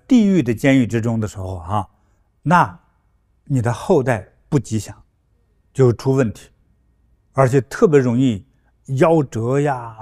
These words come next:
等等的那些大麻烦就会产生。所以他会连带给你的与你有血缘关系和你在一起过日子的人，血缘和情缘的人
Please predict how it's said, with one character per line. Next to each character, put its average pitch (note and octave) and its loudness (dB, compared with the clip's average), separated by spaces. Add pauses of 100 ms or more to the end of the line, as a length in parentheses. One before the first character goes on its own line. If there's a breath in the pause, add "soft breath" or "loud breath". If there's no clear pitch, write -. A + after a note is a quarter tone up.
等 B2+ 0
等 A2 -2
的 A#2 -2
那 B2 0
些 A2 -4 (320 soft breath)
大 - -2
麻 A2 -6
烦 A#2 -2
就 G#2 -6
会 F#2+ -10
产 - -18
生。 - -20 (460)
所 D3 4
以 D3 4
他 F3+ 2
会 F3 4
连 A#2+ 0
带 E3+ 0
给 B2 2
你 A2+ 0
的 A2+ 0
与 C3 -2
你 A#2+ -2 (320 soft breath)
有 C3+ 2
血 - -6
缘 A#2+ 2
关 D#3+ 2
系 C#3+ 0
和 C#3 0
你 A#2+ 0
在 C3 4
一 C3+ 2
起 A#2 -8
过 D3 -2
日 D3+ -6
子 G#2+ -14
的 G2 -12
人， F2 -18 (520)
血 - -2
缘 A2+ 2
和 C3+ 0
情 A2 -6
缘 G#2 -6
的 G#2 -10
人 F#2 -16